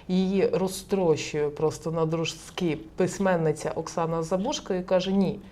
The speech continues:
війни жіноче обличчя". І взагалі, що в нас з правами жінки у війську, на твоєму прикладі?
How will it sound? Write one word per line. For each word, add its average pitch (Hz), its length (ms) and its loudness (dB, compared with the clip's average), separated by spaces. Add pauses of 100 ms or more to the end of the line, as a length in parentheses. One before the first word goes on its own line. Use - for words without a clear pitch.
(300)
війни 196 300 4
жіноче 180 480 -2
обличчя". 214 560 0 (100)
І 185 340 -2
взагалі, 190 440 0
що - 180 -2
в 247 60 -4
нас 214 300 -2
з - 20 -10
правами 180 580 -2 (120)
жінки 165 640 -4
у 156 100 -4
війську, 143 480 -8 (140)
на 190 100 -6
твоєму 147 380 -2
прикладі? - 400 -12